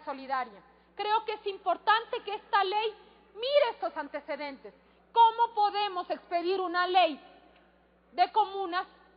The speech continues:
que no está atada a la ley de soberanía alimentaria? ¿Cómo podemos expedir una ley de comunas que no reconoce el marco de la economía popular y solidaria, que es la característica fundamental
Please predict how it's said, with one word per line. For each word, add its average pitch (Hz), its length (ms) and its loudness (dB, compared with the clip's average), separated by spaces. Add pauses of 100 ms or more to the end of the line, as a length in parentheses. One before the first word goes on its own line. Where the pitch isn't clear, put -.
(220)
que 415 160 -4
no 427 220 4
está 415 460 4
atada 403 560 4 (300)
a 381 120 4
la 381 160 4
ley 415 180 -2
de 427 140 -6
soberanía 370 500 0
alimentaria? 392 680 -2 (500)
¿Cómo 523 360 0
podemos 440 440 -2
expedir 403 440 -2
una 370 220 -2
ley 392 160 -2
de - 160 -8
comunas 392 520 -4 (680)
que 403 160 -2
no 427 200 2
reconoce 427 760 -2 (840)
el 359 200 2
marco 453 480 2
de 339 100 0
la 339 60 -2
economía 359 540 0
popular 370 500 0
y 381 60 -10
solidaria, 370 600 -2
que 403 80 -8
es 330 100 -12
la 381 140 0
característica 381 1000 -2
fundamental 359 760 -2